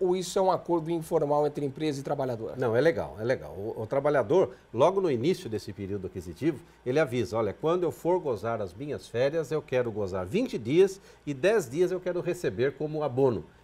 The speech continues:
Speaker 2: Ele tem esse direito.
Speaker 1: É, mas aí depende da empresa topar ou ele pode escolher?
Speaker 2: Não, não, ele pode pedir. Se ele requerer,
Speaker 1: Ah, é?
Speaker 2: a empresa vai ter que conceder.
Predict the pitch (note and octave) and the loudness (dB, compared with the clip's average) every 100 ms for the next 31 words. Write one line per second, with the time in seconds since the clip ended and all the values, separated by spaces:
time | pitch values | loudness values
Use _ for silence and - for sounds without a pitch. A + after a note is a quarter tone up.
0 | - G2+ - G#2+ G#2 B2+ C#3 G#2 - - | -10 -8 -2 0 0 -4 -6 -6 -10 -18
1 | - - - - G3+ D#3 D3+ B2+ - E3 | -20 -20 -20 -6 2 4 4 4 4 6
2 | G3+ G3 D#3+ E3 E3 D#3+ D3 C3 C#3 B2 | 6 4 2 4 4 4 4 2 0 0
3 | B2+ G3 - D#3 G3 C#4 - G#3 F#3 - | 0 0 4 6 6 4 6 6 6 2
4 | D#3+ G3 G#3+ F3 F3 F3 E3+ F#3+ A2 D#2 | 6 8 8 6 6 2 2 -4 -8 -12
5 | - D3 E3+ G3+ G3 D#3+ D#3+ G3+ C4 A#3+ | 0 4 6 6 6 4 8 8 8 6
6 | F3+ - F3+ F3 F#3+ F3+ D#3+ E3 E3 E3+ | 2 4 2 4 2 0 -2 -4 -4 -2
7 | G3 - - | -2 -4 -6